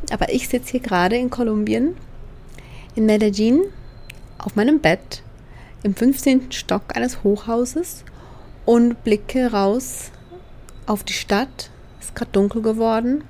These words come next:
Hier ist es aber erst halb sieben. Wir sind sechs Stunden zurück in der Zeit.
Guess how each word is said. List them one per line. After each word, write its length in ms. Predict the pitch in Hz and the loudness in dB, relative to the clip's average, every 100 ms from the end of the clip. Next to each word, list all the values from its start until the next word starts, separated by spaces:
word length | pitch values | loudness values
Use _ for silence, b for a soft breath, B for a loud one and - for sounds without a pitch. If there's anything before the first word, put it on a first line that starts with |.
| - - | -18 -20
Hier 220 | - 214 214 | -4 2 2
ist 120 | - | 2
es 140 | - | -6
aber 280 | - 202 - | -6 -4 -4
erst 340 | 185 196 - - - - - - | -4 -6 -10 -14 -16 -16 -10 -6
halb 140 | 185 | -4
sieben. 460 | - - 170 175 240 - | -4 -4 -2 -2 -4 -6
Wir 100 | 208 | -4
sind 160 | 196 | -4
sechs 200 | 196 190 | -4 -4
Stunden 240 | - 190 180 | -4 -2 0
zurück 320 | 180 180 185 | 0 0 -2
in 80 | 180 | -4
der 120 | 180 | -4
Zeit. 360 | - 190 220 | -6 -4 -6